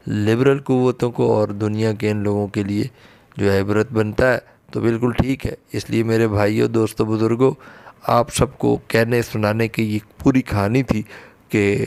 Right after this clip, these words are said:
कितना बड़ी साजिश हुई तहरीक के लिए, बाबा जी के ख़ानदान के लिए,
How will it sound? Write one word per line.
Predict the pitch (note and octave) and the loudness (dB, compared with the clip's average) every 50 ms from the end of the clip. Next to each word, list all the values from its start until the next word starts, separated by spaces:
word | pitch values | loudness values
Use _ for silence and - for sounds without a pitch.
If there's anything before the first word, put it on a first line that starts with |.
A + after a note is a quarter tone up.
| - - - | -6 -2 0
कितना | D3 - - - D#3+ F3 E3 D#3+ D3+ | 0 0 0 2 2 4 4 4 2
बड़ी | B2+ A2 A2 A#2+ B2 C#3 C3+ | 0 2 2 2 4 4 4
साजिश | - - - A2 G#2+ G#2+ B2 C3+ B2+ - | 4 4 2 2 2 0 0 -2 -2 -2
हुई | A#2 G#2+ G#2+ G2 G#2+ - _ _ _ _ - - | -2 -2 -4 -4 -8 -12 _ _ _ _ -2 -2
तहरीक | - G#2 G#2+ A2+ A#2 - - | 0 0 0 -2 -2 -2 -2
के | - A#2+ | -2 0
लिए, | A#2+ A#2+ A#2 A#2 A2+ A2 | 0 2 2 2 2 0
बाबा | D3+ C#3+ G#2+ G#2 G#2+ A2 A2 | 0 0 0 2 2 2 2
जी | G#2+ G#2+ G#2 | 0 -2 -4
के | - - G#2+ | -4 -6 -6
ख़ानदान | - - G#2 G2 F#2+ F#2+ G2 G#2 A2+ A#2+ A#2+ | -4 -4 -6 -6 -4 -2 0 0 0 0 0
के | - A#2+ A#2 | 0 0 0
लिए, | A2 A2+ G#2+ A2 G#2+ | 0 0 0 -2 -2